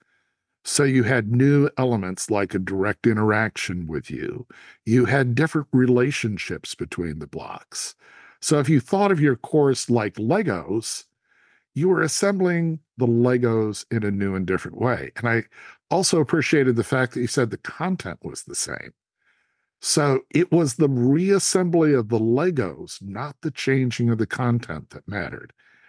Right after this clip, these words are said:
And that's what's so powerful about this kind of innovation,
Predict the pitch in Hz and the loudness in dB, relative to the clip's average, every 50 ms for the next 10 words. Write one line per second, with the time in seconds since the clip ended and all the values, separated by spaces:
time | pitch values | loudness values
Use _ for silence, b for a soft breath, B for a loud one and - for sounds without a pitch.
0 | b b b - 117 113 139 151 180 - - - 165 123 - - - 143 127 120 | b b b -2 0 0 2 0 0 -2 0 0 2 2 2 2 2 4 4 4
1 | 117 113 107 107 110 - - _ _ _ _ _ - - 143 143 135 131 117 - | 4 4 2 2 0 -2 -8 _ _ _ _ _ -8 -2 0 2 2 2 2 2
2 | 123 110 113 107 104 104 104 98 90 - 104 101 - - - - 104 101 92 90 | 0 0 0 0 -2 -4 -6 -6 -6 -4 -4 -4 -4 -6 -8 -6 -6 -6 -4 -4
3 | 95 90 95 87 85 85 101 123 135 139 123 - - 80 62 | -6 -6 -6 -8 -6 -2 0 2 2 2 0 -2 -6 -8 -10